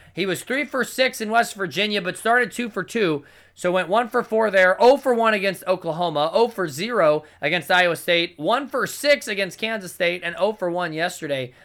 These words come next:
Those are shooting from threes. So he is, uh, one for his last, like, nine or ten, something like that, from three. Also did not make a field goal against Iowa State.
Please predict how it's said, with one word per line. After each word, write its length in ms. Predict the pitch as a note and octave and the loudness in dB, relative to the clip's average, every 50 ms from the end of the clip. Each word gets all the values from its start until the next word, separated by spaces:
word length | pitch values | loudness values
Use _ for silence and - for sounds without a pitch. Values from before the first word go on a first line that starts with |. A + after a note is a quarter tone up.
| _ _ _ | _ _ _
Those 300 | C#3+ E3+ F#3+ G#3+ G#3+ G#3 | 2 4 4 4 2 0
are 240 | - E3+ F3 F3 E3 | 0 0 0 0 0
shooting 340 | - - G3+ G3 F#3 F3 | -2 -6 -8 -8 -8 -10
from 260 | D#3 - E3 D#3 C#3+ C3 | -8 -8 -8 -8 -8 -8
threes. 640 | - - F3+ G3 A3 A3 F#3 C#3 B2 A#2 B2+ - - _ - - _ _ | -10 -8 -6 -4 -4 -4 -4 -6 -8 -10 -14 -16 -20 _ -20 -20 _ _
So 280 | - - D#3+ D#3 D3 C#3 | -6 0 2 2 2 2
he 260 | C#3+ D#3 D#3+ D#3+ D#3 | 0 -2 0 0 0
is, 220 | D#3 D3+ C#3 C3 | 0 0 -2 0
uh, 140 | D3+ D3+ C#3+ | 2 2 2
one 420 | C#3 C3 C3+ D3+ E3+ F#3 G3+ G3+ | 0 0 -2 0 0 0 0 -2
for 260 | F#3 - F#3 F3+ F3+ E3 | -6 -8 -6 -6 -4 -4
his 220 | E3+ E3 D3 D3 | -4 -6 -6 -6
last, 520 | D3+ D#3 E3 E3 E3 E3 D#3 D3 - - | -2 0 2 4 4 4 2 0 -4 -6
like, 300 | - C3 A#2+ A#2 A2 - _ _ _ | -6 -6 -6 -8 -10 -14 _ _ _
nine 520 | C3 C3 C3 C#3 C#3+ D3+ D#3 D#3+ E3+ E3 | -8 -4 -2 -2 0 2 2 0 0 -2
or 100 | D3 B2+ | -4 -8
ten, 400 | B2 - D#3 D3+ D#3 E3 F3+ F#3 | -10 -6 -4 -2 -2 -2 -2 -4
something 300 | E3+ - F#3+ F#3 F#3+ F#3 | -4 -4 -4 -4 -4 -4
like 180 | F#3 F3+ F3+ F3+ | -4 -6 -2 0
that, 240 | F#3+ F#3+ G3 F#3+ - | 0 0 0 -2 -6
from 160 | D#3 C3+ B2+ | -10 -12 -10
three. 500 | - F3+ G3+ A3 A3+ A3+ A3 G#3 G3 - - - - - _ _ _ - - | -10 -6 -6 -4 -4 -2 -4 -6 -6 -10 -14 -20 -20 -20 _ _ _ -14 0
Also 400 | - F3+ G3 G#3 G#3 - A3+ G#3+ | 2 4 4 4 4 4 2 2
did 140 | F#3+ E3+ F#3+ | 2 2 2
not 180 | G3 G#3 G3+ G3+ | 2 2 2 2
make 160 | G3 G3 F#3 | 0 -2 -2
a 80 | F#3+ F3 | -4 -6
field 320 | - - G3 G3+ G3 F#3+ | -4 -4 -4 -4 -2 -2
goal 120 | G3 G3 | -2 -2
against 220 | F#3+ F3+ F#3 - - - | -2 -2 -4 -6 -8 -4
Iowa 360 | E3 F3 F3+ F#3 F3+ F3 E3 | 0 2 4 4 2 2 -2
State. 500 | E3 - - G3+ G3+ G3 F3+ E3 - - | -4 -4 -4 -2 0 0 -2 -2 -4 -8